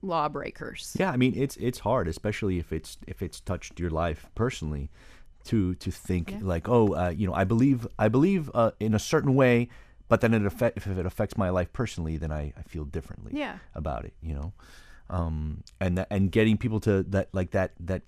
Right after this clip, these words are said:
Speaker 2: cognitive dissonance, get, to get past that, you know, to still see inmates as people who are, who are, you know, in our, our part of our society.
Speaker 1: Yeah. I mean, I'm not, you know, I'm a, I'm a mix. I mean, I'm, uh, I'm not against the death penalty.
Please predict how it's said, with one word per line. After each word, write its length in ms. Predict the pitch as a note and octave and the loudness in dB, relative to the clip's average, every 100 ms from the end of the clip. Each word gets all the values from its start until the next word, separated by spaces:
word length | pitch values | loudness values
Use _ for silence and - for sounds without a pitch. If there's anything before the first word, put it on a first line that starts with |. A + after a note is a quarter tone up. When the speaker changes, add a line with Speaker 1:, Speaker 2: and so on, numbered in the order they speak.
| - | -2
Speaker 2:
cognitive 680 | A#2 A2 G#2 A#2 G#2 F#2 - | 2 2 2 0 0 -2 0
dissonance, 480 | A#2 F#2 D#2 C#2+ | 0 0 -2 -6
get, 240 | - F2 - | -8 -8 -6
to 80 | F#2+ | -4
get 200 | F2 - | -4 -6
past 340 | - G#2+ - | -4 -4 -4
that, 200 | - - - | -10 -10 -10
you 120 | D2+ | -8
know, 160 | D2+ G2 | -8 -10
to 80 | D2+ | -12
still 220 | - E2+ | -10 -10
see 380 | - E2 D#2+ D#2+ - - - - | -8 -6 -6 -6 -10 -16 -16 -8
inmates 320 | F2 E2 E2 | -2 0 0
as 100 | D2+ | -2
people 440 | - D#2+ - C#2 D2 | -2 -4 -4 -6 -6
who 80 | |
are, 160 | D#2 D2+ - - - | -6 -8 -12 -18 -14
who 180 | E2+ D#2 | -12 -10
are, 280 | D2+ C#2+ C#2 - D2 | -10 -12 -14 -16 -12
you 100 | D#2 | -12
know, 140 | C2+ E2 | -12 -8
in 80 | E2 | -8
our, 120 | D#2+ - - | -8 -10 -4
our 140 | F#2+ | -4
part 220 | - F#2+ | -2 -2
of 80 | F#2+ | -2
our 60 | F#2+ | -4
society. 500 | - - D2+ - - - | -8 -8 -8 -8 -12 -4
Speaker 1:
Yeah. 320 | F4+ F4+ E3 D3+ - - - | -2 -2 -4 -10 -16 -10 -2
I 60 | |
mean, 180 | E4 D4 | 0 2
I'm 140 | D4+ A4+ | 0 -2
not, 240 | D4 G3+ - - - | 0 0 -2 -12 -10
you 120 | B3+ | -6
know, 80 | B3 | -4
I'm 180 | A#3+ C#4+ | -4 -4
a, 60 | - | -2
I'm 120 | C4 | -2
a 40 | G3 | -2
mix. 360 | G#3 G3 - | -4 -4 -6
I 40 | F3+ | -10
mean, 200 | F3 E3+ | -8 -8
I'm, 260 | F3+ F#3 - - - _ _ - - | -8 -10 -14 -20 -20 _ _ -18 -10
uh, 40 | E3+ D#3 D3+ C3 | -6 -6 -8 -8
I'm 100 | F#3 | -8
not 160 | G3 | -8
against 280 | F3 E3 E3 | -8 -10 -12
the 80 | D#3 | -12
death 260 | D#3 D#3 - | -10 -12 -10
penalty. 840 | E3+ E3 D#3+ F3+ D#3 D#3 D#3 D#3 | -10 -10 -12 -12 -10 -10 -10 -12